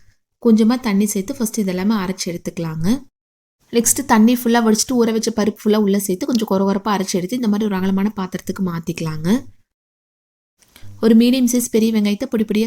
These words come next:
கட் பண்ணி உள்ள சேர்த்துக்கலாங்க. ரெண்டு பச்சை மிளகாய், கொஞ்சமா மல்லி, கருவேப்பிலை இதையும் குட்டி குட்டியா கட் பண்ணி உள்ள சேர்த்துட்டு, நம்ம அரைக்கிறதுக்கு முன்னாடியே கொஞ்சமா பருப்பு எடுத்து வச்சுக்கலாங்க. ஊற வச்ச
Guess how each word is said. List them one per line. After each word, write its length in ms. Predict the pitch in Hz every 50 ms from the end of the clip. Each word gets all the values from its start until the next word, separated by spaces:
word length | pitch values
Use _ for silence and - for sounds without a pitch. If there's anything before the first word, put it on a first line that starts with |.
| 220
கட் 120 | 214 202 -
பண்ணி 140 | 214 208 220 214
உள்ள 140 | 202 196 202 196 -
சேர்த்துக்கலாங்க. 460 | 190 185 - 190 - 180 185 208 247 254
ரெண்டு 200 | 226 196 202 226 233 -
பச்சை 220 | 202 - - - 202 196
மிளகாய், 260 | 190 185 226 277 - -
கொஞ்சமா 260 | 220 208 214 202 208 202
மல்லி, 180 | 185 185 190 190 -
கருவேப்பிலை 380 | 190 190 190 185 180 - 196 190 190
இதையும் 180 | 196 208 214 -
குட்டி 120 | 208 196
குட்டியா 220 | 196 190 202 208 - 202
கட் 140 | 185 - - 190
பண்ணி 140 | 196 214 214 196
உள்ள 180 | 185 185 196 196 -
சேர்த்துட்டு, 420 | - 180 175 - - - - 262 330 339 - - - - - - 247
நம்ம 160 | 226 220 208 208
அரைக்கிறதுக்கு 340 | 233 247 - 269 262 - 247
முன்னாடியே 240 | 220 208 214 254 240 -
கொஞ்சமா 260 | 220 202 214 202 226 226 -
பருப்பு 280 | 196 185 196 - 190 175
எடுத்து 200 | 190 - 185 175
வச்சுக்கலாங்க. 460 | 175 - - 185 - 180 175 185 190 190
ஊற 100 | 190 190 185 185
வச்ச 160 | - 185